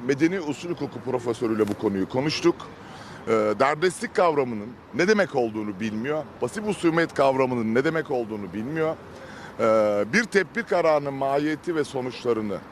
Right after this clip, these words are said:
maalesef ki anlamıyor. E, ben İstanbul İl Binamızdan gerek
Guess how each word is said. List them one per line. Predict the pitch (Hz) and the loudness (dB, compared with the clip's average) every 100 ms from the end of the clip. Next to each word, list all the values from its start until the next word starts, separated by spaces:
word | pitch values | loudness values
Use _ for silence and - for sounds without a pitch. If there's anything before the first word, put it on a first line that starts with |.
| - | 0
maalesef | 156 180 151 120 104 | 2 4 2 -2 -4
ki | 110 | 0
anlamıyor. | 85 117 160 165 175 170 - - - - - | 0 2 0 2 2 0 -8 -18 -18 -16 -8
E, | 117 117 113 117 110 69 71 67 64 - - - - - - | -4 -2 -2 -4 -6 -8 -10 -10 -10 -12 -14 -14 -12 -14 2
ben | 190 190 | 2 4
İstanbul | 185 - 170 165 | 0 0 0 0
İl | 170 156 | -2 0
Binamızdan | 147 131 127 113 156 185 - - - - - - - 139 | 2 2 0 0 0 0 -6 -16 -18 -18 -18 -18 -6 2
gerek | 175 | 2